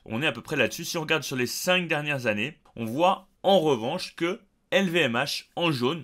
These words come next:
surperforme Christian Dior, donc à plus court terme, euh, c'est L V M H qui prend le pas,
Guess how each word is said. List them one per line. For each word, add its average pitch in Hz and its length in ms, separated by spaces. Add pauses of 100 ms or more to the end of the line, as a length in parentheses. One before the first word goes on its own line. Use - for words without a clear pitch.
(140)
surperforme 156 1040 (380)
Christian 143 500
Dior, 131 340 (240)
donc 160 420 (140)
à - 140
plus 180 160
court 143 200
terme, 127 360 (240)
euh, 67 220
c'est 113 180
L 107 180
V 131 120
M 131 100
H 131 200
qui 113 140
prend 143 260
le 135 120
pas, 123 340